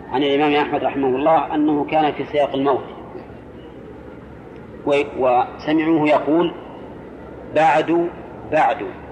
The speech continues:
فلما أفاق قيل له: "ما، ماذا تقول يا أبا عبد الله بعد، بعد؟" فقال: "إن الشيطان تمثل لي يعض أنامله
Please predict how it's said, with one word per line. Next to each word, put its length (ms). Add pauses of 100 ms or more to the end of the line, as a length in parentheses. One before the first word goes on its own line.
(2000)
فلما 260
أفاق 460 (1200)
قيل 140
له: 320
"ما، 300
ماذا 360
تقول 320
يا 100
أبا 120
عبد 180
الله 260 (960)
بعد، 240
بعد؟" 520 (920)
فقال: 320
"إن 280
الشيطان 640
تمثل 580
لي 180 (1120)
يعض 520
أنامله 960